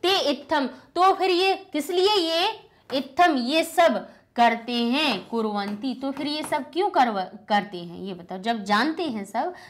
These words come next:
तब भी क्यों करते हैं? ये तो सही बात है, सभी को पता है कि नहीं करना चाहिए, न-, नदियों को दूषित नहीं करना चाहिए, लेकिन फिर भी ले जाके हर चीज़ नदी में ही जाती है।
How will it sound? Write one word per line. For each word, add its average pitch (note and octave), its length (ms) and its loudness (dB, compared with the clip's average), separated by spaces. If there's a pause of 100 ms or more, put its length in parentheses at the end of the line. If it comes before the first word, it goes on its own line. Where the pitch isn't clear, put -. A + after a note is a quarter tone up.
(160)
तब A3+ 60 4
भी A3+ 220 -2
क्यों D#4 180 -8
करते C#4 300 -6
हैं? C#4 280 -12 (640)
ये C#4+ 100 -4
तो F#4 120 -4
सही G4+ 180 0
बात A3 260 2
है, G3+ 40 -12
सभी D4 280 -4
को E4+ 140 -4
पता D4+ 260 0
है E4 180 2
कि F#4 120 -6
नहीं C4+ 300 -2
करना A#3+ 300 -2
चाहिए, B3 540 -4
न-, G#3+ 280 -12
नदियों A3 600 -6
को B3 280 -10 (260)
दूषित E4+ 340 -2
नहीं G#3 180 -6
करना A#3 280 -4
चाहिए, E4 280 -2
लेकिन C#4+ 260 -4
फिर C#4 220 -6
भी D4 160 -6
ले A#3+ 200 -6
जाके D4 300 -2
हर G#3+ 180 -4
चीज़ B3 300 -8
नदी G#3+ 220 -8
में A#3+ 120 -6
ही A3+ 160 -10
जाती F#3+ 360 -14
है। F#3+ 200 -10